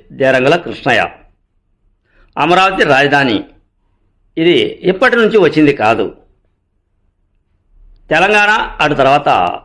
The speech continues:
ఆంధ్రప్రదేశ్ ఉమ్మడి రాష్ట్రంగా ఉన్నప్పుడు మన పరిస్థితులు, మన స్థితిగతులు ఏకంగా ఉన్నాయి. కానీ హైదరాబాద్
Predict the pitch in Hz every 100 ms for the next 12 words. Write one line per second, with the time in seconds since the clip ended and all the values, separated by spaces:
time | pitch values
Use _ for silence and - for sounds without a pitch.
0 | _ _ - 151 165 143 123 117 104 -
1 | - - _ _ _ 202 254 233 180 160
2 | 165 156 143 131 135 139 170 95 87 -
3 | _ _ _ _ - - 147 135 147 156
4 | 113 95 - - - - - - - -
5 | 180 208 202 214 220 208 147 139 143 135
6 | 127 101 92 - _ _ _ _ _ -
7 | 147 170 170 160 185 143 113 127 113 90
8 | - _ _ _ - 151 170 214 - -
9 | _ 123 160 165 151 160